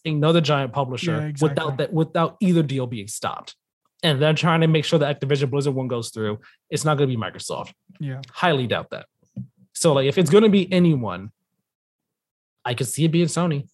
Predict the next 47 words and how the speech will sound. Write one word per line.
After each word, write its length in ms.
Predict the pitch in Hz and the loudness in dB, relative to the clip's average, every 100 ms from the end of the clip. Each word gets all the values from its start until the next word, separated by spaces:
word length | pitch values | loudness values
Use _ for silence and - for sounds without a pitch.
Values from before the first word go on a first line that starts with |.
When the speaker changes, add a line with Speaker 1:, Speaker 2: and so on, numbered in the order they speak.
| - | 0
Speaker 1:
Do 200 | 139 196 | 6 6
I 120 | 190 | 8
Speaker 2:
Yep. 100 | 175 147 | 6 6
Speaker 1:
want 240 | 226 311 - | 6 4 -4
that? 220 | 104 85 _ _ _ _ _ _ _ _ _ - | -6 -8 _ _ _ _ _ _ _ _ _ -2
Not 280 | 147 196 233 | 2 4 4
necessarily. 640 | 240 - 233 233 147 - - _ - | 2 2 2 2 0 -4 -16 _ 0
I 100 | 170 | 2
would 120 | 180 | 4
much 200 | 185 202 | 2 2
rather 200 | 214 196 | -2 -2
Square 260 | - 196 | -4 -4
Enix 220 | 180 180 - | -2 -6 -6
stay 160 | - | -6
on 120 | 160 | -4
its 120 | 156 - | -6 -6
own 420 | 185 202 185 170 170 _ | 0 2 2 0 -4 _
because 280 | - 147 175 | -8 -4 -2
they 240 | 156 180 175 | -2 -4 -4
have 160 | 165 151 | -4 -4
been 120 | 156 | -6
supporting 440 | 147 127 190 196 | -8 -6 -2 -2
the 60 | 165 | -4
Switch 440 | - 165 160 - | -6 -6 -6 -6
with 120 | 147 | -10
some 420 | - - 175 165 127 | -8 -6 -4 -2 -4
great 380 | 120 160 147 | -6 -6 -6
games. 460 | 147 139 123 85 - _ _ - | -8 -8 -6 -10 -14 _ _ -4
Like, 140 | 151 | -2
the 60 | 131 | -2
Switch 400 | - 190 - - _ _ - | 2 2 2 -8 _ _ 0
is 120 | 170 | 2
doing 220 | 143 147 | 4 2
so 260 | - - 175 | 0 2 4
well 340 | 156 143 139 | 4 2 0
with 120 | 131 | -4
Square 240 | - 143 131 | -6 -6 -6
Enix 160 | 127 | -6
support. 420 | 117 117 - 143 - | -8 -8 0 0 0
I 100 | 123 | -4
love 380 | 104 101 107 131 | -4 -2 -2 0
it. 180 | 156 - _ _ | 0 -4 _ _
I'm 160 | 123 113 | -8 -6
very 200 | 120 131 | -4 -2
happy 280 | 113 127 147 | -2 -2 -4
for 300 | - 156 | 0 2
it. 100 | 170 | 2